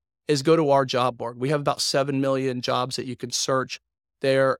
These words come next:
and s-, also easily sign up for daily email alerts by title, by location, so you can have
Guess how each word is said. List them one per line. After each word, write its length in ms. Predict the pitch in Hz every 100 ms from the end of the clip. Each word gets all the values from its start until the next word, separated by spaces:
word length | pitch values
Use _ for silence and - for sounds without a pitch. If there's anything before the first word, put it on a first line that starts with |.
| -
and 200 | 139 131
s-, 140 | -
also 480 | - 135 - 139 127
easily 380 | - 147 147 143
sign 280 | 131 131 127
up 80 | -
for 140 | 131
daily 440 | 127 123 123 123 120
email 380 | 120 123 139
alerts 400 | 147 165 202 - - _ _ _ _
by 160 | - 139
title, 460 | - 143 135 131
by 240 | 127 123 120
location, 720 | 131 156 143 131 - 131 131
so 140 | -
you 220 | 131 135
can 140 | 135 143
have 320 | 135 131 127